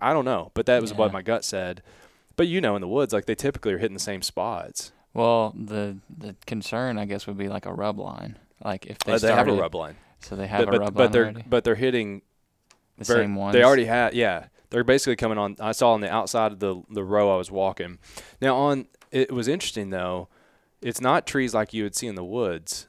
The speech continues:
Speaker 1: because they have those protected. They have, um, like, a, some kind of barrier around 'em that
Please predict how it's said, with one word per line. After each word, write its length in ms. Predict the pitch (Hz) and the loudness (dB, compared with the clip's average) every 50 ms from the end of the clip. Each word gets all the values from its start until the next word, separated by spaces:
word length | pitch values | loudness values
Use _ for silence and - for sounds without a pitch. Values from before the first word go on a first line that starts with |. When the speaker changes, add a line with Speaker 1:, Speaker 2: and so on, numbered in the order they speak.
| _ _ | _ _
Speaker 1:
because 280 | 107 107 - - 95 | -10 -8 -8 -6 -2
they 140 | 92 113 120 | 0 0 2
have 200 | 151 135 113 92 | 2 0 -2 -2
those 220 | - 107 107 104 - | 0 0 0 0 -2
protected. 640 | - 95 87 - - 90 85 - - - - - - - - - _ | -6 -10 -8 -6 -6 -8 -8 -8 -12 -14 -14 -16 -18 -20 -20 -16 _
They 100 | - 104 | -6 -2
have, 240 | 101 101 101 95 92 | 0 0 0 0 0
um, 440 | 98 92 90 85 85 87 85 - _ - | -2 -2 -2 -4 -6 -10 -16 -18 _ -12
like, 240 | 101 95 95 - | -12 -12 -10 -8
a, 460 | - 92 90 85 82 87 - - 92 95 | -6 -6 -6 -6 -6 -8 -10 -12 -12 -10
some 180 | - 110 107 | -10 -10 -8
kind 160 | - 110 104 | -6 -6 -6
of 80 | 95 85 | -4 -4
barrier 460 | 82 95 95 95 95 95 90 87 82 | -2 -2 0 0 0 -2 -2 -4 -6
around 320 | 80 85 87 87 87 87 90 | -6 -8 -8 -10 -8 -8 -10
'em 200 | 85 80 80 - _ _ _ - - - - - - - - _ _ _ _ - _ _ | -10 -12 -14 -20 _ _ _ -20 -20 -20 -20 -20 -20 -20 -20 _ _ _ _ -20 _ _
that 320 | - 107 101 98 92 92 | 0 2 2 2 2 0